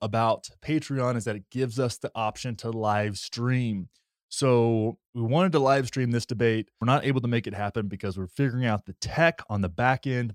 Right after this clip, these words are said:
but by the next debate, if Trump is not dead, um, and even if he is dead and we have Pence in there, <laughs> um,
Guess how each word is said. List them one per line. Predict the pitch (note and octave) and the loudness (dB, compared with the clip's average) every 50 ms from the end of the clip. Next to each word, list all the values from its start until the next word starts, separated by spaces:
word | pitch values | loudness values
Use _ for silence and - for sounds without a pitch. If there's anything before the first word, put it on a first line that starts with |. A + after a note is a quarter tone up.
| - | -2
but | - A#2 C3 C3+ C3 - - | 0 2 2 2 0 -4 -6
by | - G#2+ G2+ | -6 -4 -4
the | F2+ G2+ | -4 -6
next | G2 G#2+ A#2+ C3+ C#3 - - - | -6 -2 -2 -2 -2 -4 -4 -4
debate, | B2 G2 G2 A2 A2+ A#2+ - - | -4 0 2 2 2 0 -2 -4
if | F#2 - - _ _ _ - | -10 -16 -16 _ _ _ -12
Trump | - - A#2+ G#2+ - | -6 -4 -2 -2 -2
is | G2 F2 G2 | -4 -6 -6
not | G2 F2+ F2 E2+ - _ - | -6 -6 -8 -10 -12 _ -8
dead, | A2 A2+ C3+ D#3 D#3 D3 C#3+ - _ _ _ _ _ _ | -4 -2 0 0 0 -2 -4 -12 _ _ _ _ _ _
um, | - B2 A2 G#2+ G#2 G2+ G#2+ | -2 0 2 2 0 0 -2
and | G#2+ G2 G#2 | -4 -6 -4
even | A2 G#2+ A2 G#2 | -4 -2 -2 -2
if | G2+ | -2
he | G2+ G2 A2+ | -2 -2 -2
is | C#3+ D#3+ D#3+ C3+ | 0 -2 -2 0
dead | C3 E3 D#3 D#3+ D3 | 0 2 2 2 2
and | C3+ | 0
we | B2 G#2+ | 0 -2
have | G#2+ A2+ - - | -2 -4 -6 -6
Pence | - - D#3 D#3+ C#3+ - | -4 -2 -2 0 0 -2
in | E3+ E3 | -4 -4
there, | E3 D#3+ D#3+ D#3 D#3 D3 - _ _ _ _ _ - | -2 -2 -2 -2 -2 -4 -6 _ _ _ _ _ -6
<laughs> | - - - - - A3+ - - F#3+ F3+ A#2+ | -4 -4 0 4 6 6 6 6 4 2 2
um, | - D#3+ B2 B2+ - | 2 0 -2 -2 -4